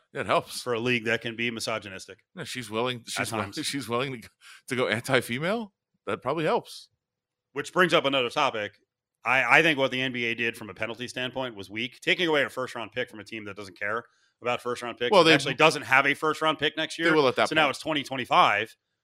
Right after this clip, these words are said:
Speaker 1: They'll care at that point.
Speaker 2: Will they?
Speaker 1: I think so.
Speaker 2: Or are they just gonna be able to buy their team every year?
Speaker 1: Possibly, but I, I mean, I think at some point it's, you know, all these
Speaker 2: The
Speaker 1: teams
Speaker 2: twenty twenty-five first-round pick is gonna matter?
Speaker 1: I think it will.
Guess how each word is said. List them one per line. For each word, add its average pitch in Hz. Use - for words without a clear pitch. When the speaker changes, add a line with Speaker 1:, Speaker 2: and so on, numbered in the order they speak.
Speaker 1:
They'll 139
care 151
at 113
that 87
point. -
Speaker 2:
Will 104
they? 214
Speaker 1:
I 110
think 98
so. -
Speaker 2:
Or 113
are 117
they 117
just 117
gonna 117
be 113
able 110
to 110
buy 117
their 110
team 127
every 107
year? 123
Speaker 1:
Possibly, 127
but 113
I, 120
I -
mean, 127
I 120
think 117
at 113
some 117
point 101
it's, -
you 123
know, -
all 151
these 160
Speaker 2:
The 117
Speaker 1:
teams 110
Speaker 2:
twenty 151
twenty-five 139
first-round 117
pick 120
is 104
gonna 110
matter? 113
Speaker 1:
I -
think 180
it -
will. 120